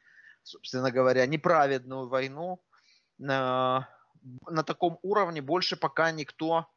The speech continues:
не, э, повторил, потому что в России, естественно, оказывается давление на религиозных деятелей, э, чтобы они поддерживали именно, э,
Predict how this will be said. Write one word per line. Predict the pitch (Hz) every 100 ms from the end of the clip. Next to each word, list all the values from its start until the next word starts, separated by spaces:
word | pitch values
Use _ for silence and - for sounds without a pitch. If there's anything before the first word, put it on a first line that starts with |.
| _ _ _ _ -
не, | 156 156 147 143
э, | 135 156 147 139 -
повторил, | 170 - 165 135 131 151 185 _ _ - _ _
потому | 135 147 156
что | 156 - 151 143
в |
России, | 143 - 175 170 143
естественно, | - 170 165 143 139 131
оказывается | - 151 139 135 131 - 127
давление | 135 139 151 151 143 127 127
на | 127
религиозных | 120 123 123 131 135 117 120 113
деятелей, | 127 165 160 151 131 127 - _ - - - -
э, | 123 123 123 123 123 123 123 120 113
чтобы | - 131 139
они | - 156 143 147
поддерживали | 170 151 127 180 175 135 135 127 127 -
именно, | 147 139 127 123 113 - _ _
э, | 120 117 117 117 113 113